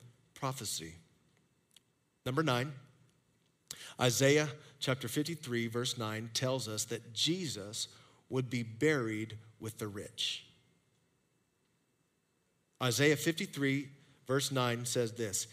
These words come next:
"He had no wrong and had never deceived anyone. But he was buried, uh, like, he was buried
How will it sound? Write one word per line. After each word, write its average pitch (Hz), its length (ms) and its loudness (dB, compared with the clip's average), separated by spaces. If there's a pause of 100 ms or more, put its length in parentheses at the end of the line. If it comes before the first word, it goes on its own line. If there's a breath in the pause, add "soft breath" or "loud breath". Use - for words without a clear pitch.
(320 loud breath)
"He 240 240 6
had 147 340 8
no 165 340 6
wrong 127 540 2 (240 loud breath)
and 156 160 0
had 143 220 4
never 160 400 2
deceived 175 500 -4
anyone. 87 440 -8 (1120 soft breath)
But 185 160 12
he 196 120 6
was 170 240 4
buried, 165 680 4
uh, 143 60 2 (160)
like, 143 260 0
he 151 100 0
was 160 160 4
buried 156 560 6